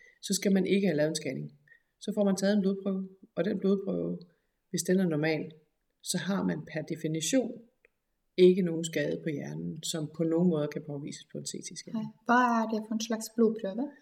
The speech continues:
Speaker 1: Det er en blodprøve, som, øh, som, øh, øh, det er sådan et, et, en, det er sådan en markør, hedder det,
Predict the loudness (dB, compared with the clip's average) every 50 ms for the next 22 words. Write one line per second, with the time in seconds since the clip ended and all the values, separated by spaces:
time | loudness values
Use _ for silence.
0 | _ _ 0 2 4 6 8 6 6 6 4 4 4 4 4 6 6 6 6 4
1 | 4 2 2 4 4 2 -2 -2 0 2 2 2 2 2 0 0 -2 -2 -4 -8
2 | -14 -16 -16 -16 -16 -10 -6 -2 -2 -2 -2 -2 -4 -4 -2 -2 -2 -2 -2 -4
3 | -4 -6 -10 -16 -20 _ _ _ _ -16 -14 -10 -10 -8 -8 -8 -10 -10 -10 -12
4 | -10 -8 -6 -6 -6 -8 -8 -8 -6 -4 -2 0 2 2 2 2 2 0 -4 -2
5 | -2 -4 -4 -4 -4 -2 0 0 0 -2 -2 -2 -2 0 2 2 2 2 2 2
6 | 0 2 4 8 8 8 8 6 0 -2 0 0 0 -2 -4